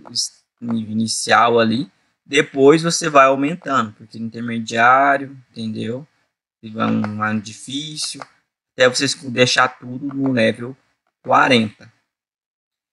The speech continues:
Essa é uma explicação bastante rápida do funcionamento, entendeu? Do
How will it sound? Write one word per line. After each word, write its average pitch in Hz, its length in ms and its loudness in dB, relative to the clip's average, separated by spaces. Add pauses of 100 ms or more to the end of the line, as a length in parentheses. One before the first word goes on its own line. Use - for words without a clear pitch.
(180)
Essa 185 180 4
é - 20 0
uma 185 40 0
explicação 139 580 0
bastante 131 600 0
rápida 120 260 -6
do - 80 -20
funcionamento, 113 880 -8 (460)
entendeu? 113 340 0
Do 110 420 -4